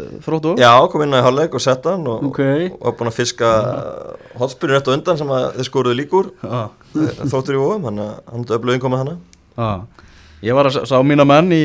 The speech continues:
Speaker 1: í Leikni keppa á móti Kórdrengjum, hinu áhugaverða liði sem að, það var slatt af fólki mætt þarna á aðalvöll-, völlinn og eitthvað.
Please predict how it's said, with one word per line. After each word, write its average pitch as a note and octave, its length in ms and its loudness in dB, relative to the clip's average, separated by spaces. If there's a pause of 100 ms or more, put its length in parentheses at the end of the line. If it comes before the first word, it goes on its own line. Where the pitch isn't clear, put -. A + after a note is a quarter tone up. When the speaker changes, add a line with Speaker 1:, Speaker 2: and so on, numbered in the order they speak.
(140)
Speaker 1:
í C3 160 -4
Leikni C#3+ 400 0
keppa C3+ 240 -6
á C3+ 80 -2
móti C3 280 -2 (380)
Kórdrengjum, B2+ 600 0 (480)
hinu A2 180 -6
áhugaverða A#2+ 640 0
liði A#2 240 0
sem A#2 160 -4
að, A2 300 -4 (260)
það - 240 -6
var F3 80 0
slatt C3+ 320 -4
af B2 80 0
fólki C3 440 -4
mætt C#3 280 -4
þarna C#3+ 240 -2
á C#3+ 80 0
aðalvöll-, C#3+ 560 -2
völlinn C#3+ 400 -6
og D3 100 -4
eitthvað. D#3+ 200 -6